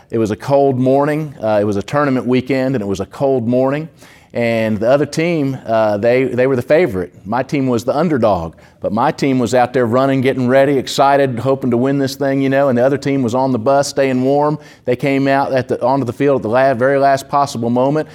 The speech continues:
and they didn't know that we were gonna be on top of them like, uh, you know, just like a tiger, and we were,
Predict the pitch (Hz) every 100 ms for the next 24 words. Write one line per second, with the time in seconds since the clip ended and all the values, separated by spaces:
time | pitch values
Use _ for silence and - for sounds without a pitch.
0 | - - 107 107 123 139 135 - - 139
1 | 135 127 143 127 120 135 123 123 113 123
2 | 127 120 123 131 127 120 120 127 143 -
3 | - - - 113 110 110 104 101 98 101
4 | 95 87 110 120 104 110 - 110 107 98
5 | - 131 160 98 82 101 107 120 127 185
6 | 123